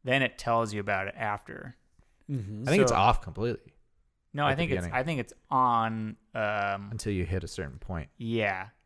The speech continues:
Speaker 1: 'cause didn't Nolan invade your game, like, right away? Like,
Speaker 3: Uh,
Speaker 1: super
Speaker 3: but
Speaker 1: quick?
Speaker 3: th-, that was, like, a certain point in the tutorial that it tells you about Juliana
Speaker 1: Okay.
Speaker 3: and stuff
Speaker 2: Yeah.
Speaker 3: like that. Well, I mean, I guess you know about it right away 'cause there's the dialogue
Speaker 1: Yep.
Speaker 3: there. But
Speaker 2: Yeah.
Speaker 3: on the, on the Wenji m-, mission, the first one
Speaker 2: <laughs>
Speaker 3: before
Speaker 2: Yeah.
Speaker 3: you get <laughs> the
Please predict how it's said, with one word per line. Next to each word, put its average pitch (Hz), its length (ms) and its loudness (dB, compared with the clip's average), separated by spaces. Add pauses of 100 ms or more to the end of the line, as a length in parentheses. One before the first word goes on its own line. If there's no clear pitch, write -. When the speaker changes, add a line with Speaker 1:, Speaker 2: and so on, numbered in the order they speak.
(140)
Speaker 1:
'cause 135 100 -8
didn't 160 220 -2
Nolan 143 240 0
invade 135 240 -4
your 127 80 -6
game, 139 180 -8
like, 131 160 -8
right 113 220 -4
away? 117 340 -4
Like, - 140 -2
Speaker 3:
Uh, 131 220 8
Speaker 1:
super 123 100 4
Speaker 3:
but 117 60 -4
Speaker 1:
quick? 123 120 6
Speaker 3:
th-, 143 120 0
that 147 100 10
was, 156 100 6
like, 170 140 4
a 156 40 2
certain 143 320 4
point 120 260 0
in 107 60 -4
the 107 80 0
tutorial 110 680 0
that 95 120 0
it 78 120 -4
tells 98 340 2
you 120 160 4
about 117 320 2
Juliana 117 680 2
Speaker 1:
Okay. 110 200 2
Speaker 3:
and 110 220 -2
stuff - 300 -6
Speaker 2:
Yeah. - 60 -8
Speaker 3:
like 107 120 -6
that. 117 320 -2
Well, 131 140 6
I 127 40 6
mean, 120 200 0
I 113 80 0
guess 110 200 0
you 107 60 -6
know 101 120 2
about 90 200 0
it 87 40 0
right 85 180 2
away 82 220 0
'cause 95 120 -16
there's 92 200 -6
the 90 100 -18
dialogue 65 320 -8
Speaker 1:
Yep. 101 120 -6
Speaker 3:
there. 78 200 -10
But 98 320 -2
Speaker 2:
Yeah. 80 180 -12 (260)
Speaker 3:
on 117 200 2
the, 110 180 4
on 110 160 0
the 101 80 2
Wenji 107 440 2
m-, 95 300 -4 (240)
mission, 117 600 2
the 107 100 2
first 113 320 0
one 107 260 2
Speaker 2:
<laughs> - 0 -
Speaker 3:
before 117 300 2
Speaker 2:
Yeah. 104 140 4
Speaker 3:
you 101 40 2
get 104 360 4
<laughs> - 300 2
the 127 460 4